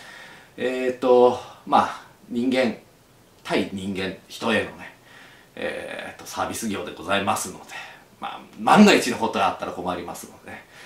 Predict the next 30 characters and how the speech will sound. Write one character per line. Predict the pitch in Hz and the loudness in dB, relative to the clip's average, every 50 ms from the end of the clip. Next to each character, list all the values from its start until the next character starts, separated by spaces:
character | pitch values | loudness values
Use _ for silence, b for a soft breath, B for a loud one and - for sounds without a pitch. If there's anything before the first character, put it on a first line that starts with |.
| B B B B B - - | B B B B B -12 -10
あ | - 58 - | -10 -10 -12
の、 | - 57 57 57 - - | -16 -18 -18 -18 -14 -12
も | 92 - | -10 -10
し | - 80 | -10 -10
メ | 82 87 | -12 -12
ン | 85 - | -12 -12
タ | - 90 | -12 -12
ル | 87 | -12
的 | 85 85 85 - | -12 -12 -14 -14
に | 80 80 | -14 -10
や | 80 78 82 | -8 -4 0
ら | 101 120 | 0 0
れ | 127 127 | 0 0
た | 127 127 113 | -2 -4 -6
り | 95 90 - | -6 -8 -10
と | - - | -14 -16
か | - - | -10 -6
い | - 147 | -4 0
う | 175 185 175 | 0 0 0
の | 139 131 | 2 2
が | 131 123 - - - | 2 2 2 0 -2
あ | - 190 | -2 -2
り | 202 120 | 0 2
ま | - - | 0 0
し | - - | 0 0
た | - 120 | -2 -2
ら、 | 90 - | -2 -4
も | 90 87 80 | -6 -10 -10
う | 80 | -10
ね、 | 92 | -10